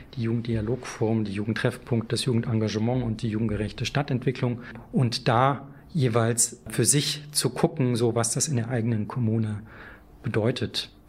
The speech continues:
Und dann, und das alles ist Jugendbeteiligung. All, überall gibt's Möglichkeiten, junge Menschen zu beteiligen. Und alles, was man t-, tut, äh, führt zu einer jugendgerechteren Kommune, ja, <laughs> glaub ich.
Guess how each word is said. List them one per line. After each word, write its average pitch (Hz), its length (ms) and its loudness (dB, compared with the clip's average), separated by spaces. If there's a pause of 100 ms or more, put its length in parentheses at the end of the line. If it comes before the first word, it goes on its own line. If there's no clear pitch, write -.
(120)
Und - 360 0
dann, 123 400 2 (220)
und 143 140 2
das 147 140 4
alles 151 300 4
ist - 220 2
Jugendbeteiligung. 110 880 0
All, 127 140 2
überall 120 520 0
gibt's 113 260 -4
Möglichkeiten, 120 600 0
junge 117 200 2
Menschen 117 280 2
zu 123 140 -4
beteiligen. 131 680 0
Und 117 300 0 (160)
alles, 131 300 2
was 123 160 0
man 117 220 2
t-, - 160 -4
tut, - 380 -4
äh, 127 120 2
führt 127 280 -2
zu - 120 0
einer 123 180 2
jugendgerechteren 123 840 0
Kommune, 113 420 2 (180)
ja, 110 100 -2 (220)
<laughs> - 220 -14
glaub 107 280 -2
ich. - 160 -8